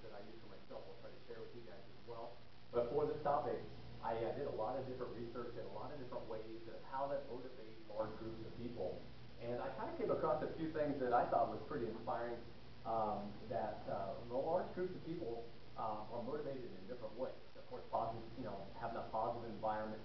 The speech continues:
teamwork, setting goals is a great way for a work environment. But what actually inspires individuals personally, um,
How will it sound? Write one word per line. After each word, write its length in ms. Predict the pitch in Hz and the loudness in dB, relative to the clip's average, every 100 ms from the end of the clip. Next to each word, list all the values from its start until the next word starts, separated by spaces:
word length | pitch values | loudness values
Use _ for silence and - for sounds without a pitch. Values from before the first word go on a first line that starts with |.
| - | -6
teamwork, 540 | 135 127 123 117 113 113 - - - - | -4 -2 -2 -2 -4 -4 -6 -6 -8 -6
setting 240 | - 143 117 107 | -2 -2 -2 -4
goals 460 | 117 117 120 107 - | -4 -2 -2 -2 -4
is 80 | 104 | -6
a 80 | 107 110 | -6 -2
great 160 | 110 | 0
way 180 | 107 104 120 | 2 2 2
for 320 | 120 120 110 - | 2 4 4 4
a 40 | 139 | 4
work 220 | 165 - | 4 4
environment. 500 | - 95 - 95 - - - - - - | 0 -2 -2 -4 -6 -8 -8 -8 -6 4
But 220 | 123 131 | 4 8
what 180 | 180 170 | 8 8
actually 320 | 170 165 135 | 6 4 2
inspires 540 | 113 - - - 117 - | 2 4 6 6 6 0
individuals 560 | 123 120 123 117 110 107 - | -2 0 0 0 -2 -2 -2
personally, 540 | 165 180 - 101 98 98 - - - 110 | 0 0 -2 -4 -4 -6 -8 -8 -6 -2
um, 320 | 107 101 | 0 0